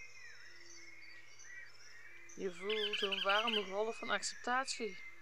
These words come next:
door je heen gaan. Alle oordelen en spanningen vallen van je af.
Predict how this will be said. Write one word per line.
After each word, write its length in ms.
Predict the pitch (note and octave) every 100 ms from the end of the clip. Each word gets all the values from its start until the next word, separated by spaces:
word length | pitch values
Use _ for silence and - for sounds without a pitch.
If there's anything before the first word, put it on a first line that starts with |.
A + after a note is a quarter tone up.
| -
door 220 | G3+ A3 A3
je 80 |
heen 360 | G#3+ G#3+ G3 F#3+
gaan. 260 | F#3 F3 F3+ - - - - - - - - - - - - - - -
Alle 400 | - G3 A#3 A#3
oordelen 840 | G3+ G#3 G#3+ G#3+ A3 G#3 G#3+ G#3 G#3+ - - - - -
en 160 | - F3+
spanningen 540 | - F#3+ F#3+ G3 G3
vallen 280 | F#3+ G3+ G3+
van 180 | G#3 G#3+
je 120 | A3+
af. 200 | G#3+ F#3+